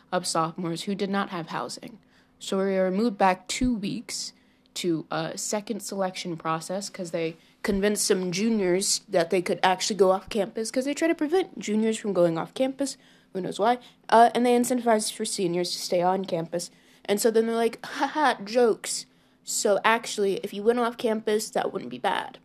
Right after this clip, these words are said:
And then they said, "Okay," so some moved off campus. So second round came, I now have housing. I will be in a single suite with, um, Malia,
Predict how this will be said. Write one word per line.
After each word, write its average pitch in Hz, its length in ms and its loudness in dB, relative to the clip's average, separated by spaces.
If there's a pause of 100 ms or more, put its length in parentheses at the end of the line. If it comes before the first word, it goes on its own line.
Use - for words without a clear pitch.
(480)
And 208 140 0
then 208 80 0
they 208 120 0
said, 202 440 0 (540)
"Okay," 170 260 -2
so - 140 -2
some 330 180 2
moved 302 220 2
off - 160 -8
campus. - 400 -14 (360)
So - 140 -6
second 320 300 0
round 247 180 -2
came, 202 340 -2 (200)
I 208 100 2
now 226 220 2
have 208 160 0
housing. 185 560 -6
I 196 120 -2
will 190 120 0
be 196 280 -6
in 196 120 -6
a 190 60 -6
single 202 280 -4
suite - 420 -8 (540)
with, 202 320 2 (140)
um, 185 380 2 (100)
Malia, 196 840 0